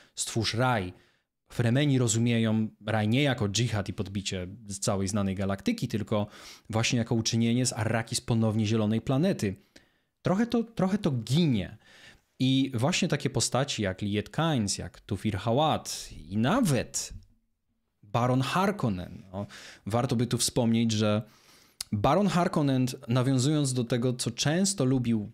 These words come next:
pisać Frank Herbert, plany w planach, czy, e, w fintach, finty w fintach. E, nie chciał po prostu wykasować Atrydów i przejąć znowu kontroli nad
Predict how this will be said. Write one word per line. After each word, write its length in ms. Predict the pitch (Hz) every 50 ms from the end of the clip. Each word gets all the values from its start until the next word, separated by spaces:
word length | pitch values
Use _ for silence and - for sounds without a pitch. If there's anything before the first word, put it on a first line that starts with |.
| - -
pisać 440 | - 131 123 - - 98 - - -
Frank 300 | - - 95 95 98 -
Herbert, 560 | - 101 92 90 90 85 85 87 85 - - - _ - - _ _ - _
plany 400 | - 113 117 135 147 139 131 127
w 120 | 131 -
planach, 800 | - 113 107 104 101 95 92 - - - - - - - - - -
czy, 360 | - - 113 107 104 101 110 - - - - - - - _ -
e, 240 | 95 95 98 98
w 20 | 95
fintach, 800 | - - - - - - 170 185 185 180 185 160 147 151 -
finty 460 | - - 127 127 123 120 113 - 127 -
w 40 |
fintach. 720 | - - - 120 113 107 95 98 85 - - - - - - -
E, 280 | 101 98 98 98 101 101 - - - - - - - - - - - - - - -
nie 260 | 127 131 156 208 254
chciał 240 | - - - 208 165
po 140 | - 156 135
prostu 840 | - 147 139 143 160 180 190 - - - - 120 101 92 85 - 349 359
wykasować 800 | 135 107 104 104 127 123 131 139 123 - - 143 143 147 123 -
Atrydów 480 | 113 - - 117 120 117 113 113 98 98
i 60 | 92
przejąć 400 | - - 120 113 113 110 107 95
znowu 300 | 98 107 107 104 101 98
kontroli 720 | - - 101 98 95 - 104 104 104 104 98 85 - 110 - _ _ _ _ _ _ _ _ _
nad 560 | 92 90 90 90 87 87 85 - - -